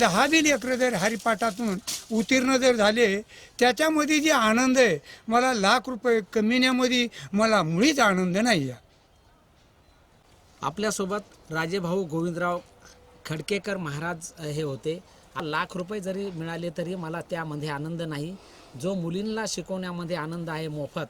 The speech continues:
Speaker 2: अ, यामध्ये मला आनंद आहे, असे माध्यमाशी त्यांनी बोलताना सांगितलेलं आहे.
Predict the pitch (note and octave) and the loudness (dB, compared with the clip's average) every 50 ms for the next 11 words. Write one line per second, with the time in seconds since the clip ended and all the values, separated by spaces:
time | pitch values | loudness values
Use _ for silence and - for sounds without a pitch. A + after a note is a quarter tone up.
0 | _ _ - - - - - _ - D3 D3+ D3 D#3 F3 F#3+ G3+ F#3 F3+ D#3 F3 | _ _ -20 -20 -20 -20 -20 _ -10 -6 -4 -4 -2 -2 -2 -4 -4 -6 -4 -4
1 | E3+ D#3+ D#3+ D#3+ D3+ D3 D3+ D#3 D#3 D3 D3 D3 D#3+ F3 D3 C#3 - - E3 D3 | -6 -4 -4 -4 -4 -4 -4 -6 -6 -6 -6 -6 -6 -6 -6 -6 -6 -6 -6 -8
2 | C#3+ C#3+ C3+ D3 E3 E3 D#3 C#3+ - E3+ C#3+ D#3 C#3+ D3 D3+ D3 C#3 C#3+ C#3+ C3+ | -8 -8 -8 -8 -6 -6 -6 -8 -8 -8 -8 -8 -8 -6 -8 -8 -8 -8 -10 -10
3 | C#3 C#3 C3+ C#3 C3+ C3 B2+ - C3 C3+ C3 B2+ C3+ B2+ A#2+ A#2+ C3 D3 | -10 -12 -12 -12 -12 -12 -12 -12 -12 -12 -12 -12 -12 -12 -10 -10 -10 -10